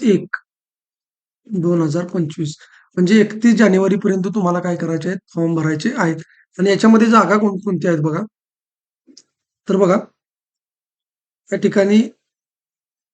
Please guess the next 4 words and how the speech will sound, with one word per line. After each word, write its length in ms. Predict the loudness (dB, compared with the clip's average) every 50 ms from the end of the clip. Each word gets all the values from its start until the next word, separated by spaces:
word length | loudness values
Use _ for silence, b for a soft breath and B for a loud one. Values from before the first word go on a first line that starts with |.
| _ _ _ _ _ _ _ _
प्रयोगशाळा 460 | 2 6 6 6 6 4 4 4 4 4 2
परिचर, 520 | 0 0 0 0 -2 0 0 0 0 0 -4 -8 _ _ _
शिपाई, 500 | -12 -6 -6 -6 0 0 2 2 2 0 0 -4 -8 _ _ -12 _
त्याचबरोबर 600 | -2 -2 0 2 4 4 4 4 4 2 0 0